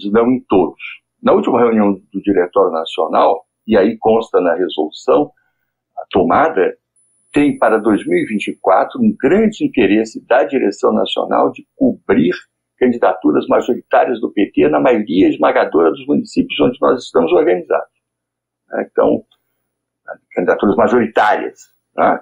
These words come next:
e candidaturas proporcionais também, por óbvio, em todos os municípios que nós estamos, nós estamos organizados. É, sobre o nosso curso,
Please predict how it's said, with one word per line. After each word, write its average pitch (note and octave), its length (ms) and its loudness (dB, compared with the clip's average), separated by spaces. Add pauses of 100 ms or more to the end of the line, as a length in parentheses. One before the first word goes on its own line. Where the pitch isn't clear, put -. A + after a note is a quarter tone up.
e B3+ 160 2
candidaturas - 560 0
proporcionais - 680 0
também, G#2 320 0
por G2 180 2
óbvio, A2 300 0
em - 80 -18
todos - 280 0
os C3+ 100 -14
municípios - 520 -4
que - 80 -8
nós B2 160 2
estamos, - 280 -2 (300)
nós A2 220 0
estamos A#2+ 260 -2
organizados. B2+ 640 -2 (680)
É, F#2 420 4 (880)
sobre E3 280 2
o C3 60 2
nosso B2 360 0
curso, - 300 -6